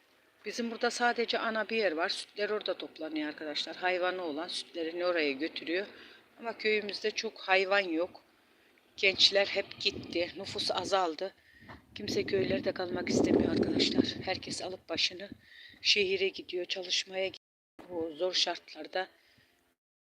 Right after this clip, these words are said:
biraz şey yapıyorlar. İşte buranın da kanalını açtım böyle. Burayı da yarıda bıraktım. Yarın devam edeceğim oradan ilerisine. Geldiği zaman buradan su kanala vereceğim onu.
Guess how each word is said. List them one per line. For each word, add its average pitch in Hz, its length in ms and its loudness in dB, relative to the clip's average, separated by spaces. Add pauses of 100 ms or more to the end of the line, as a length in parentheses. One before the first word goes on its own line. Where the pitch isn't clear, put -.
(540)
biraz - 1000 -8 (200)
şey - 200 0
yapıyorlar. 160 540 -4 (500)
İşte - 300 2
buranın 233 340 0
da 196 60 4
kanalını 165 500 -2
açtım 165 380 0
böyle. 185 360 -2 (540)
Burayı 190 220 -4
da 196 60 -2
yarıda 175 440 -2
bıraktım. 170 420 -4
Yarın 165 320 -2
devam 156 280 -4
edeceğim 160 460 -8
oradan 156 320 -8
ilerisine. 156 800 -4 (800)
Geldiği 175 360 -4
zaman 156 340 -2
buradan 165 260 -4
su 220 300 -2 (1200)
kanala 170 420 0
vereceğim 139 460 -2
onu. 139 140 -6